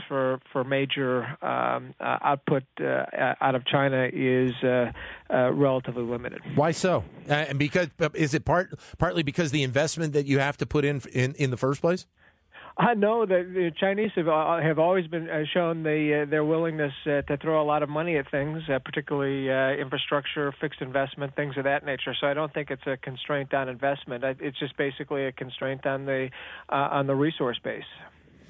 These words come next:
Speaker 2: Chuck, uh, what about, uh, uh, America right now? We are, uh, what, the largest oil producer right now a-, at this point, and, and how do, how does this, how does all of this going on impact us right now?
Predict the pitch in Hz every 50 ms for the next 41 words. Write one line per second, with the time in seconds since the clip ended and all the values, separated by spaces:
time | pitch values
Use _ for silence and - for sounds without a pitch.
0 | - - - - - - _ - - - 175 214 - - 196 - - 185 185 175
1 | 160 170 175 165 190 233 302 247 202 190 190 190 - 165 - - 165 175 - -
2 | 165 147 160 170 185 208 208 143 - 104 92 110 117 113 107 113 110 101 98 110
3 | 131 156 175 165 147 147 147 143 139 131 - - - - - - - 120 123 120
4 | 120 117 117 135 143 143 - - 120 117 127 147 175 185 147 151 160 135 120 -
5 | - 143 151 160 165 147 - 151 139 135 143 139 127 - - 156 156 160 165 160
6 | - - - 139 135 143 139 131 123 123 120 120 131 139 143 127 - - 135 131
7 | - 131 127 123 - 127 123 - - - 110 104 113 131 127 - 127 127 135 135
8 | 139 135 135 139 143 131 - - - - - - _ - - 170 185 220 220 202
9 | 160 139 117 139 175 196 196 190 175 147 135 147 180 170 - - - 139 139 147
10 | 170 196 185 175 147 - - 156 156 180 185 180 147 127 160 151 - - - 151
11 | 147 147 147 143 147 151 147 143 - - 151 165 156 127 139 143 135 - - 156
12 | 160 - - 113 101 92 82 85 85 -